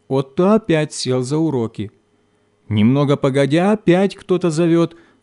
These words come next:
«Отто, где ты?» Отто побежал вниз по лестнице и крикнул: «Что тебе нужно от меня? Кто меня зовет?» Он обыскал весь дом,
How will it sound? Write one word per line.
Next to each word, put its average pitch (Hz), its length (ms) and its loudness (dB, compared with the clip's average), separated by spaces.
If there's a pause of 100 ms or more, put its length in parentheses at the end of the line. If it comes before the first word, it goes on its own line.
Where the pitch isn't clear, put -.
(240)
«Отто, 185 640 0 (420)
где 156 400 2
ты?» 95 320 -8 (1040)
Отто 160 380 -2
побежал 131 560 -2
вниз 127 340 -2
по 156 160 -2
лестнице 135 640 -4
и - 180 -4
крикнул: 165 580 -2 (680)
«Что - 260 -4
тебе 151 240 0
нужно 190 420 4
от 135 100 -4
меня? 131 420 -2 (340)
Кто 233 320 2
меня 147 240 4
зовет?» 135 500 -4 (1080)
Он 123 200 0
обыскал 139 500 -2
весь 117 240 -4
дом, 147 400 0